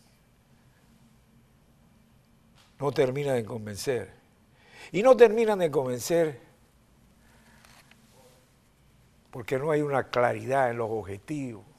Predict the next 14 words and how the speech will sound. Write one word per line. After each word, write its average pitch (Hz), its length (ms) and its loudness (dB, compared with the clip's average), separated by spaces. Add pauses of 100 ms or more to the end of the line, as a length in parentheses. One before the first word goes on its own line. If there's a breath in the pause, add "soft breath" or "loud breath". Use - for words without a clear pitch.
(1300 soft breath)
porque 123 260 -4
el 123 100 -2
mensaje 139 540 2
no 131 260 -2
indica 127 540 -4
una 123 240 -4
generosidad 117 840 -4
ni 120 140 -12
una 117 180 -12
amplitud, 113 540 -12 (1600 soft breath)
sino 135 360 -8
elecciones 135 680 -2
que 123 220 -6
reflejan 120 880 -2